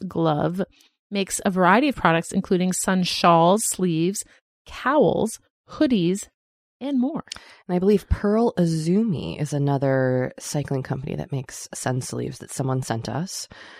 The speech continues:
Speaker 2: Another person said, "I just listened to your latest mini episode about sunscreen and had to write in. My partner is from Japan, and his great aunt, who still lives there, wears driving sleeves to protect her arm from the sun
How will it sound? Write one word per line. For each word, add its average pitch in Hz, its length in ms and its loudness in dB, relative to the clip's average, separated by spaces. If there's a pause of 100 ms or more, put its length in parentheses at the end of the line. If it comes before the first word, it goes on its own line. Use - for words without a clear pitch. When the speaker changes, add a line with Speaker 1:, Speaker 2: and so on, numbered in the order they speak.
(160)
Speaker 2:
Another 214 220 6
person 151 380 2
said, 120 380 -2
"I 147 80 -4
just 180 340 0
listened 135 380 -4
to - 140 -4
your 135 120 2
latest 160 400 0
mini 196 160 2
episode 151 360 0
about 131 220 0
sunscreen 165 500 0
and 127 100 -4
had 190 340 0
to 185 120 -2
write 151 160 2
in. 127 200 -2
My - 120 -4
partner 208 420 0
is - 160 -2
from 143 180 -2
Japan, 139 580 -4
and 135 120 -2
his 135 140 -2
great 175 320 -2
aunt, 160 240 0
who 147 80 -2
still - 220 -4
lives 151 240 0
there, 123 200 -2
wears 135 380 0
driving 143 340 0
sleeves 131 280 -4
to - 100 -14
protect - 360 -8
her 170 200 -8
arm 131 260 -2
from 156 160 -4
the 175 80 -2
sun 123 400 -4